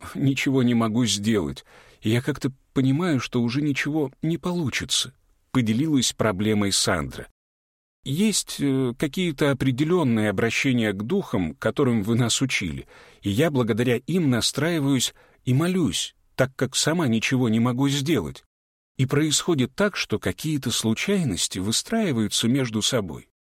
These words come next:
и в конечном счете приводят к хорошим результатам.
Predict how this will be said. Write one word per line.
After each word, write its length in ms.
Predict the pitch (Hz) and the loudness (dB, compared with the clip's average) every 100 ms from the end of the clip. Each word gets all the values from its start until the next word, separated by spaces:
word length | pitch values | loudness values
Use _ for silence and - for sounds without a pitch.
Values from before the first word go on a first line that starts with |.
| _ - | _ -4
и 80 | |
в 80 | 120 | -2
конечном 540 | - 139 156 - 135 123 | 2 2 0 0 0 0
счете 340 | - 220 123 | 0 0 -2
приводят 480 | - 117 139 185 - | 0 0 2 0 -2
к 60 | |
хорошим 540 | - 127 120 147 - 156 | -2 0 0 0 0 0
результатам. 760 | 156 165 185 - 85 - - | 0 -2 -2 -2 -4 -4 -10